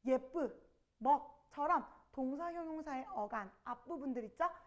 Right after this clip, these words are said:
실질적인 뜻은 있지만 혼자 쓸 수 없는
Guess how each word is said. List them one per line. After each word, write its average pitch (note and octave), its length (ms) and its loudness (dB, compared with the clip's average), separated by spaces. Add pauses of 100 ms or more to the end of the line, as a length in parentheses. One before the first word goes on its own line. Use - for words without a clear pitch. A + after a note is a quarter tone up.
(140)
실질적인 F4+ 640 -2
뜻은 D4 280 -6
있지만 A#3+ 540 -2 (1300)
혼자 F4+ 300 2
쓸 C#4+ 220 -6
수 C4 220 -10
없는 G3 540 -8